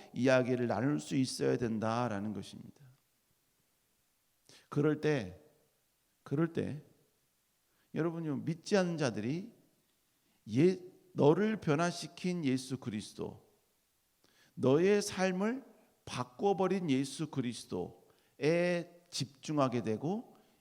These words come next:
예수 그리스도를, 예수 그리스도의 권위를, 권위를 인정할 수 있게 된다라는 것입니다. 또 뿐만 아니라, 뿐만 아니라 여러분, 여러분의 삶을 통해서 예수 그리스도가 실제 한다는 것을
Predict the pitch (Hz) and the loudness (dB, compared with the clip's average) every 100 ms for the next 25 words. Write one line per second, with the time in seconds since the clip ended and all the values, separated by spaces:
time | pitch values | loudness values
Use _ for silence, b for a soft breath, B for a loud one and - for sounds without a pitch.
0 | - 117 135 135 - 160 156 - 131 131 | -6 0 0 0 -6 -8 -8 -4 -2 -2
1 | - - 107 101 170 262 - - b b | -4 -8 -6 0 2 2 -2 -18 b b
2 | b _ - 117 113 - 117 107 - 107 | b _ -4 -4 -4 -4 -4 -2 -4 -6
3 | 120 117 107 107 123 - 117 113 139 202 | -2 -2 -2 -4 -6 -6 -4 -2 -2 -4
4 | B B B - 143 170 180 180 147 139 | B B B -6 -2 -2 0 -2 -2 -4
5 | - - 123 101 92 104 107 92 90 95 | -10 -8 -6 -6 -4 -2 -2 -4 -8 -12
6 | 107 - - - - _ _ _ _ _ | -14 -18 -20 -20 -20 _ _ _ _ _
7 | _ _ _ _ _ _ _ _ _ - | _ _ _ _ _ _ _ _ _ -2
8 | 175 202 190 165 156 165 110 - - - | 0 4 4 6 6 4 2 -4 -16 -20
9 | _ _ - 165 147 117 113 123 156 - | _ _ -6 -2 0 0 -4 -6 -8 -10
10 | _ _ _ _ _ b b b 127 147 | _ _ _ _ _ b b b 2 2
11 | 180 233 233 - 202 214 208 196 165 147 | 2 0 0 -2 -2 0 0 -2 -2 -2
12 | 180 120 - - b b b b - 156 | -2 -2 -8 -20 b b b b 2 2
13 | 185 247 196 - 180 180 180 - 302 - | 2 0 0 0 2 2 2 -2 -4 -6
14 | - 247 226 220 220 208 196 160 147 196 | 2 4 4 2 2 2 2 0 0 0
15 | 262 | -2